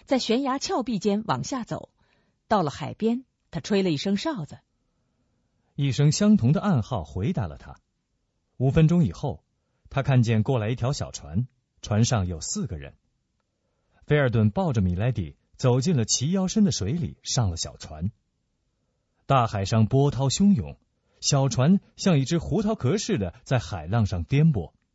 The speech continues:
Speaker 2: 菲尔顿说道：“到单桅帆船上去，尽可能快地划。”
Speaker 1: 四个人开始划桨，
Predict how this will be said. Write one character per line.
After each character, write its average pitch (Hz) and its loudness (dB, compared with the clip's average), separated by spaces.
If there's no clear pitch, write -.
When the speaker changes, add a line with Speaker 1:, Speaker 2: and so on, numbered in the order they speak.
Speaker 2:
菲 127 0
尔 113 2
顿 90 -2
说 98 -4
道 85 -12
：“到 120 0
单 143 6
桅 127 6
帆 147 4
船 110 4
上 127 6
去， - -8
尽 139 8
可 120 2
能 127 8
快 208 0
地 - -2
划。” - -8
Speaker 1:
四 - -6
个 180 0
人 151 0
开 247 -4
始 180 -4
划 170 -6
桨， - -8